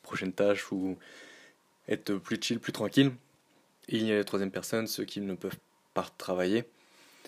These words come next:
et à partir de là, ça laisse, euh, le champ des possibles est,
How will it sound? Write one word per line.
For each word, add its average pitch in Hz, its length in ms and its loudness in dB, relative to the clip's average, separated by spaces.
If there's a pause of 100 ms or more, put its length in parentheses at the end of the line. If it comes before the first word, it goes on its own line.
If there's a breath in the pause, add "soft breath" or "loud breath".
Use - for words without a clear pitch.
(280 loud breath)
et 95 80 -4
à 90 60 -2
partir - 300 -4
de 92 60 2
là, 104 280 4
ça - 180 -4
laisse, 95 360 -4
euh, 90 180 -6 (400)
le 101 100 -2
champ - 140 -4
des 92 80 -4
possibles 101 380 -4
est, 90 240 -2